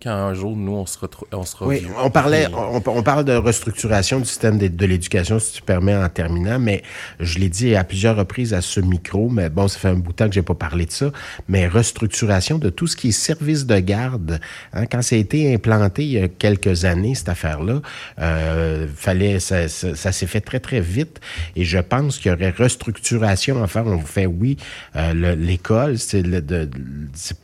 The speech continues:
Speaker 2: peut-être pas le rôle de l'école que de faire en sorte que les gens, les enfants mangent, j'en conviens. Je comprends très bien les gens qui pourraient dire ça, mais peut-être, euh, avec un système de service de ga-, euh, de garde repensé,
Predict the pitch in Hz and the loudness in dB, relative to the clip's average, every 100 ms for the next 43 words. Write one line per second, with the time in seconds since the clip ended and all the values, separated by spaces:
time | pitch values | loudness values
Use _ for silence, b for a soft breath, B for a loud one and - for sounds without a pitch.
0 | - 95 87 - 104 95 92 104 107 92 | -2 -2 0 4 6 6 4 4 4 4
1 | 98 - 110 120 104 87 87 - 90 90 | 0 2 4 6 4 2 0 0 0 0
2 | 90 104 - 90 85 87 87 78 90 90 | 0 -2 0 0 2 2 0 0 0 0
3 | 82 87 82 95 87 101 117 98 92 90 | 0 -2 0 0 0 0 0 0 0 0
4 | 87 90 113 B B - - 87 98 - | 0 0 -2 B B -4 -2 0 0 -2
5 | 90 101 101 90 101 104 - 80 87 76 | 0 2 2 2 0 -2 -6 -6 -4 -2
6 | 87 82 - 185 B B B - 85 92 | -2 -2 -2 -4 B B B -6 0 4
7 | 104 110 90 117 139 - 98 92 92 90 | 4 4 0 0 -2 0 0 2 2 0
8 | 82 78 82 87 87 90 85 - 123 120 | -2 -4 -2 -2 0 0 0 -2 -2 -2
9 | 92 95 85 90 85 82 87 - 90 78 | -2 -2 0 0 0 -2 -2 -4 -6 -10
10 | 80 80 92 107 113 107 92 82 127 120 | -4 0 2 4 4 4 4 4 4 4
11 | 107 95 - 127 | 2 2 0 -2